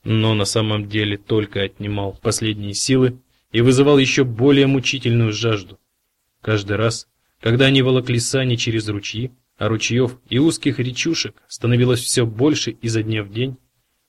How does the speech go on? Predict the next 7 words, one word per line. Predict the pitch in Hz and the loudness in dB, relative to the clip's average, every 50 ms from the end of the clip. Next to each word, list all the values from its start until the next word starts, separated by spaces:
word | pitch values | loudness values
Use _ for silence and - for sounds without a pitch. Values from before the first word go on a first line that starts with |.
| _ _ | _ _
все | - - - 156 156 | -6 0 2 2 2
останавливались, | - - 160 151 160 160 156 156 156 151 151 151 151 139 - - - | 4 2 2 4 4 4 4 4 4 4 2 2 0 0 -2 -6 -12
чтобы | - - - 117 110 117 | -14 -8 -4 -2 0 0
наполнить | 113 110 117 131 123 120 117 110 101 | -2 -2 0 0 2 2 2 0 -2
бутылки | 101 107 101 - 131 131 131 120 123 - 117 107 - _ _ - | -6 -10 -6 -2 0 0 0 0 -2 -4 -6 -6 -8 _ _ -8
и | 101 101 | -6 -6
мехи, | 101 101 92 - - 117 120 120 | -6 -6 -8 -10 -8 -6 -6 -6